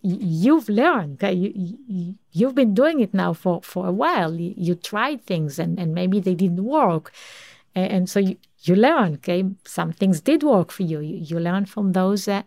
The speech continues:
uh, too." And it turned out that when people are willing to go beyond this first reaction of, "What do I know? Okay, obviously I'm not doing it very well," they realize that they have a lot of knowledge.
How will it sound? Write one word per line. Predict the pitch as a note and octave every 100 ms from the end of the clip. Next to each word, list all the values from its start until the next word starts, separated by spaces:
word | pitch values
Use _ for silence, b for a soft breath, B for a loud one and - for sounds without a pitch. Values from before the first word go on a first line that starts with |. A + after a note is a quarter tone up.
| -
uh, | F#3+ F#3+ -
too." | E4 D4 E3+ B B B B B B B _ -
And | A3+ A#3 B3 - _ _
it | A#3 -
turned | F4+ G4+
out | F#4+
that | C#4+ B3
when | B3+
people | B3+ D4 D4
are | A#3+
willing | A#3+ B3+ B3
to | G#3+
go | G#3+ C#4
beyond | B3+ A3+ G3+ A3 A#3+ G#3+
this | G#3+ -
first | - - _ A3 A3 B3+ B3 -
reaction | G#3 G#3+ F#3+ A3 - - F4 C4
of, | G3 F#3+ - _ _ _ _ -
"What | G3+ A3 G#3+
do | F#3+
I | F#3 G#3+
know? | C4 C#4+ E4+ F#4+ _ -
Okay, | G3 A3
obviously | F#3+ F#3+ G3+ - G3
I'm | F3+ E3+ E3
not | D#3+
doing | E3+ G#3 C#4
it | A#3 C4
very | C4+ C4+
well," | C4+ C4+ C#4+ A#4 _ _ _ _ _ _ _
they | A3 G#3 B3+
realize | A3+ C#4+ C#4+ B3+ A3+
that | A3
they | G#3+ G3
have | E3 G3+
a | G3+
lot | F3 E3
of | F#3 -
knowledge. | D#3+ C#3 D#3 G#3+ B3+